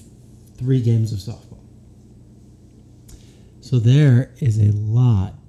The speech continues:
a lot, a lot, a lot of competing left to do. And it's gonna be great. We had a campfire around, um,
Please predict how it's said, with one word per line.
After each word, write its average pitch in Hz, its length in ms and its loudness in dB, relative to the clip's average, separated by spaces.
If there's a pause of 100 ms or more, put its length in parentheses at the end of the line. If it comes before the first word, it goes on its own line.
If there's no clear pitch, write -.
(1400)
a 143 60 -12
lot, 120 720 -6 (120)
a 147 80 -6
lot, 110 600 -4
a - 40 -10
lot 110 480 -2 (760)
of 107 160 -6
competing 107 580 0
left - 480 -8
to 120 140 -8
do. 107 260 -10 (500)
And 151 100 -4
it's 135 160 -4
gonna 180 160 -2
be 170 120 -2
great. 131 340 -6 (3500)
We 156 180 6
had 156 80 8
a 110 40 2
campfire 131 840 0
around, 120 800 -6 (160)
um, 107 720 -8